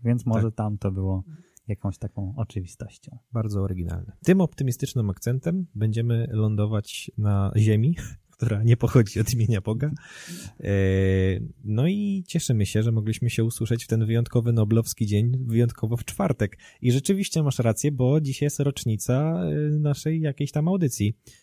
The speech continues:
Speaker 2: noblowskiej i nieopatrznie, bo tak to byśmy się słyszeli ósmego, a się słyszymy dziesiątego.
Speaker 1: Nie ma przypadków. Przypadki tylko w języku polskim
Speaker 2: Tak.
Speaker 1: i tego się trzymamy.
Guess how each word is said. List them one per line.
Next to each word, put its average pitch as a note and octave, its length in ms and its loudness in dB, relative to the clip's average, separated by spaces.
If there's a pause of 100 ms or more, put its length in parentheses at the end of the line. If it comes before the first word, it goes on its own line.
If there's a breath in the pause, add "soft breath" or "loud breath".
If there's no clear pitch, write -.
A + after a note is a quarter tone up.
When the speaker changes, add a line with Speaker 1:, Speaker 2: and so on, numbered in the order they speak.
Speaker 2:
noblowskiej G#2 840 -2
i A2 140 -4
nieopatrznie, A#2+ 720 -2
bo G2+ 200 -4
tak - 200 -8
to - 80 -6
byśmy A#2 240 -4
się - 120 -8
słyszeli G#2+ 760 -4
ósmego, B2 540 -2
a D#3 40 -4
się - 120 -14
słyszymy D3 500 -2
dziesiątego. G2 560 -8
Speaker 1:
Nie C3 160 0
ma C3 100 2
przypadków. - 480 -4
Przypadki B2+ 420 -2
tylko A2+ 220 -2
w G#2+ 40 -2
języku A2+ 340 -2
polskim C3 420 -2
Speaker 2:
Tak. C3 80 -2
Speaker 1:
i A#2 80 -2
tego A2 200 -2
się G#2+ 120 -4
trzymamy. C3 480 -2